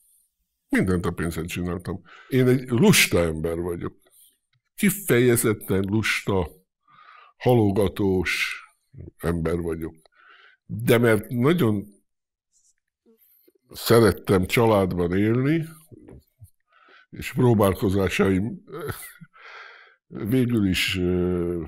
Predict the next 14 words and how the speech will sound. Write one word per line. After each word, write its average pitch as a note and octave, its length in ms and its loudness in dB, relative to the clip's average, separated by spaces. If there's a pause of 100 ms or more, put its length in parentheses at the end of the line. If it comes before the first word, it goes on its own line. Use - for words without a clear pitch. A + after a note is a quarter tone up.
(340)
beigazolódtak, B2+ 1400 -2 (800)
ezért E3 480 0 (140)
azt - 260 0
akartam, G#2+ 360 0
hogy A2 120 0
a G#2+ 40 -2
szeretteim, G2 840 0 (440)
nagyon C#3+ 340 4
jól A#2+ 340 4
esett, - 760 -4
hogy F#2 320 -2
a F2 40 0
szeretteimnek, F2+ 1900 -4
ö, F2 440 0